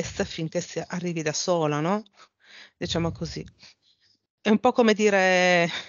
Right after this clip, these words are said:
Eh, ehm, prendo l'ascens-,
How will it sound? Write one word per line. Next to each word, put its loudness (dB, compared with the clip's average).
Eh, 0
ehm, -4
prendo 6
l'ascens-, 0